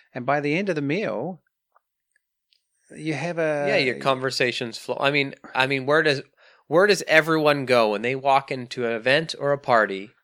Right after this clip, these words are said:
Speaker 2: Where, where is the place they're going first besides the bathroom when they don't know many people?
Speaker 1: <laughs>
Speaker 2: They're going to the food table.
Speaker 1: Yeah, they are. Yeah.
Speaker 2: Anyway, that's a different story.
Speaker 1: But they're common meals. So that's amazing. I think one of the challenges we have in the modern church, um,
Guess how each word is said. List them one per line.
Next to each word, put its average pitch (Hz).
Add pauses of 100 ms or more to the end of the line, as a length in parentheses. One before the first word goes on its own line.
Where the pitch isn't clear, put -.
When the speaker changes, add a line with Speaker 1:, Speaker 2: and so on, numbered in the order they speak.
(480)
Speaker 2:
Where, 143
where 139
is 127
the 127
place 143
they're 143
going 131
first -
besides 127
the 123
bathroom 113
when 104
they 104
don't 104
know 104
many 101
people? 104 (180)
Speaker 1:
<laughs> 151
Speaker 2:
They're 135
going 160
to 180
the 175
food 226
table. 98
Speaker 1:
Yeah, 110
they 107
are. 98 (260)
Yeah. 101
Speaker 2:
Anyway, 113
that's 127
a 131
different 113
story. 110
Speaker 1:
But 170
they're 170
common 170
meals. 131
So 185
that's 214
amazing. 180 (380)
I 196
think 311
one 269
of 185
the 160
challenges 147
we 135
have 131
in 131
the 123
modern 120
church, 107 (120)
um, 110